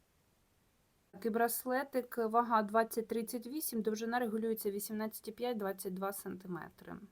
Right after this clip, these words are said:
Застібка карабін.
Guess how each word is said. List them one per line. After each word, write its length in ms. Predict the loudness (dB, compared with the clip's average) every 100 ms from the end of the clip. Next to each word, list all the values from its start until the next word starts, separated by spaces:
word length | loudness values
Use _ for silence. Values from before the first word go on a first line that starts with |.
| _ _ _ _ _ _ _ _ _ _ _ _ -6
Застібка 540 | -6 -6 -10 -10 -8
карабін. 640 | -6 -4 -4 -6 -6 -8